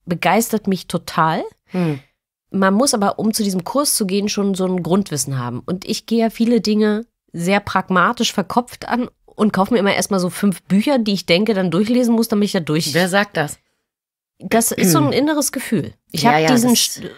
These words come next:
Speaker 1: scholastischen Approach.
Speaker 2: Wow.
Speaker 1: Ähm, und deswegen hab ich die Bücher auf alle Fälle schon mal besorgt und bin dabei, das erste durchzulesen. Das kann ich schon mal sagen.
Speaker 2: Mhm.
Speaker 1: Und dann gehe ich bald wieder hin und ich bin angemeldet in so einem Karateverein. Und Leute, wenn ich das regelmäßig mache,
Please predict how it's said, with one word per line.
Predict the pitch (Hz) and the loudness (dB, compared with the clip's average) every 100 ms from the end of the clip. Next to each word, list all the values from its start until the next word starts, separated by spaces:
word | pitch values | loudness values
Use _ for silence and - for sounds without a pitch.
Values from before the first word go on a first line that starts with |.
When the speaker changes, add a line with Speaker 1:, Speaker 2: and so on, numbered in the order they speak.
| - | -8
Speaker 1:
scholastischen | - 254 247 233 240 - 254 254 | 0 4 6 6 2 -2 0 2
Approach. | 214 - 202 156 131 - _ _ | 0 2 2 2 -2 -10 _ _
Speaker 2:
Wow. | - 135 120 127 - - - _ - | -12 -8 -6 -8 -12 -20 -20 _ -4
Speaker 1:
Ähm, | 208 220 214 220 214 | 0 2 2 0 -2
und | - 208 | -2 0
deswegen | 226 262 233 | 0 0 0
hab | 226 | 0
ich | 226 | -2
die | 190 | -4
Bücher | 147 170 185 302 370 440 | 0 2 2 2 0 0
auf | 190 - | -2 0
alle | 226 | 0
Fälle | 220 214 | 0 0
schon | 208 202 | 0 2
mal | 180 | 0
besorgt | 160 143 147 247 - - | 0 -2 0 0 -2 -6
und | 226 214 | -4 -2
bin | 226 226 | 0 2
dabei, | 208 196 | 2 2
das | 214 208 | 0 -2
erste | - 196 220 | -2 -2 -2
durchzulesen. | 180 160 135 - 120 104 110 | -2 -2 -4 -6 -8 -10 -8
Das | 110 180 | -4 -4
kann | - 202 | -2 -2
ich | 196 | -2
schon | - 190 | -4 -2
mal | 165 | -2
sagen. | 135 110 - - | -4 -6 -8 -2
Speaker 2:
Mhm. | 175 135 - - | 0 -2 -6 -4
Speaker 1:
Und | 190 208 | 0 2
dann | 226 | 2
gehe | 220 | 2
ich | 208 | 0
bald | 202 196 | 0 0
wieder | 190 180 | 0 0
hin | 202 262 | 0 -2
und | 190 | -6
ich | - | -6
bin | 180 | -8
angemeldet | - 233 240 214 196 | -4 -2 0 0 -2
in | - | -6
so | 185 | -6
einem | 180 | -4
Karateverein. | 175 165 208 240 - 214 | -2 -2 -2 -2 -2 -2
Und | 208 202 | -2 0
Leute, | 190 175 110 - - - - - - | 0 0 -6 -8 -16 -18 -18 -20 -8
wenn | - 226 | -2 0
ich | 226 | 0
das | 202 | 0
regelmäßig | 220 220 202 202 202 190 | 2 2 2 0 -2 -2
mache, | 202 262 254 254 | -2 0 0 -2